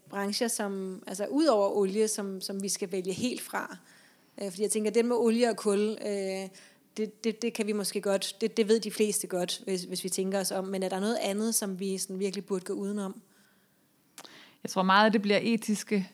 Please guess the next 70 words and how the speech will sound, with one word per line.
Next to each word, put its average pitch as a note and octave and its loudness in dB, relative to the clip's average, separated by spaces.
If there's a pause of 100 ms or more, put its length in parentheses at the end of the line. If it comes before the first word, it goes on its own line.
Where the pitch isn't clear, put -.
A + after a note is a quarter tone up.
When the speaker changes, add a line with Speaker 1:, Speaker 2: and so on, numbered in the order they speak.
(120)
Speaker 2:
øh, G3 4
betragtninger, G3 4
og F3 2
hvad F3+ 2
man, F#3+ 2
hvad F#3+ 0
man F#3 2
selv, G3 0 (180)
selv - -2
synes, G3 0
der G3 -2
er F#3 0
vigtigt. F#3 -2
Jeg F#3+ 0
synes, G#3 -2
det G#3 0
egentlig G3 2
er F#3+ 2
vigtigere, A#3 2
at F3+ 0 (680)
jeg G#3 -4
tror, A3 4
olien B3+ 8
for C4 2
mig F#3+ 8
er F#3+ 4
den, F#3 2
er - 4
den G3 6
vigtigste A3 4
sådan G#3 2
ligesom G3+ 6
at F3+ 2
få - -2
ud, A#3+ 4
fordi G3 -4
den F#3 0
er F#3 2
farlig, G3 4
og F#3 -2
fordi G3 -2
vi F#3 0
skal G3 -6
ligesom G3 2
sørge G3 4
for G#3 0
det, F#3 -2
og F3 -2
i F3+ -4
særdeleshed F#3 -2
kul, F3+ 2
altså F#3+ -2
få F#3 -2
det, F3+ -2
få G3+ -2
det, F#3 -2
få F#3 -2
det F#3+ -2
langt G#3 2
væk, G3+ 0
og G3 -4
få F#3+ -4
det F#3 -2
gjort F3+ -2
til F#3+ -4
noget, F#3+ 0
der F#3 4
ikke F#3 -2
har G#3 0
værdi. F3 0